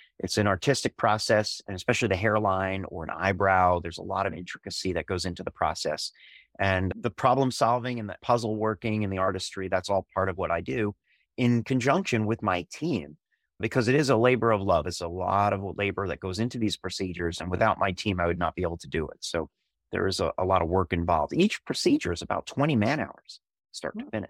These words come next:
Speaker 2: Mm-hmm.
Speaker 1: So when I say man hours, obviously there's more than one person working on the procedure at any given time. So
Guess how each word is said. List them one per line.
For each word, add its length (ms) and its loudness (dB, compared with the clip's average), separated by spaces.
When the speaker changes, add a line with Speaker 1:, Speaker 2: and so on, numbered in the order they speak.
Speaker 2:
Mm-hmm. 60 -2
Speaker 1:
So 340 6
when 200 2
I 60 2
say 180 0
man 260 4
hours, 460 -2
obviously 300 0
there's 120 -6
more 180 0
than 100 0
one 140 -2
person 420 -2
working 520 -6
on 100 -4
the 60 -10
procedure 440 -4
at 60 -2
any 160 -4
given 220 -8
time. 300 0
So 180 0